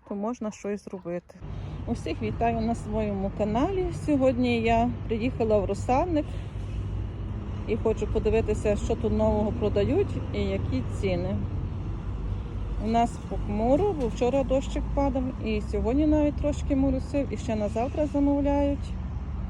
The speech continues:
Цей розсадник знаходиться недалеко від мене, досить такий красивий, є вибір. Ну, а ціни подивитись, які.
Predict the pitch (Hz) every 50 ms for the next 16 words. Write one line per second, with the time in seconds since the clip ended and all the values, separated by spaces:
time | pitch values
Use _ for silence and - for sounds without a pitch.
0 | - - - - - - - - - - 247 240 233 220 226 - - 240 233 214
1 | 214 208 214 - 214 214 - - 220 208 202 208 - - 202 190 196 220 285 311
2 | 240 226 202 190 202 214 233 - - 240 226 220 220 220 226 233 233 247 294 302
3 | 302 294 294 - - - - - - - - - - - - - - - - -
4 | - - - - - - - - - 196 208 220 214 - 214 190 - - - 185
5 | - - 220 202 185 - - - - - - - - 208 214 208 - - - 190
6 | 185 190 202 208 220 254 285 320 330 320 - - - - - - - - - -
7 | - - - - - - - - - - - - - - - - - 214 208 226
8 | 220 196 180 190 196 214 247 262 - 277 277 - - - - - - - - -
9 | - - - - - - - - - - - - - - - 262 320 359 - 190
10 | 196 - - - 247 262 262 262 254 247 - - - - - - - - - -
11 | 214 185 175 180 175 170 180 180 - 190 190 - - 190 185 - - 196 190